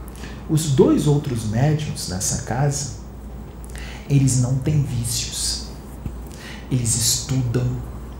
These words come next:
fazem reforma íntima verdadeira, querem fazer caridade, querem ajudar. Mas esses médios, esses outros dois, não agem do me-, da mesma forma que os outros,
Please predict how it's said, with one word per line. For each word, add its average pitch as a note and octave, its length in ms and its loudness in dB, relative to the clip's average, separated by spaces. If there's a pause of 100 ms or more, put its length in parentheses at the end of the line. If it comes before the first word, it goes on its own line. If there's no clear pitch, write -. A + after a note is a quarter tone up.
(320)
fazem A2 460 2
reforma A2 640 0
íntima A2 420 2
verdadeira, B2+ 1080 4 (960)
querem B2 260 4
fazer B2 480 0
caridade, B2 880 0 (880)
querem A2+ 340 4
ajudar. A2+ 640 2 (840)
Mas A3 180 2
esses F3+ 400 4
médios, F3 480 2
esses D#3+ 320 2
outros D3+ 420 -2
dois, F#3 480 2
não D#4+ 200 -4
agem B3+ 360 0
do C3+ 140 2
me-, B2+ 160 4
da B2 180 0
mesma B2+ 360 4
forma G#2+ 460 0
que A2+ 160 -6
os A2 200 -2
outros, - 380 -6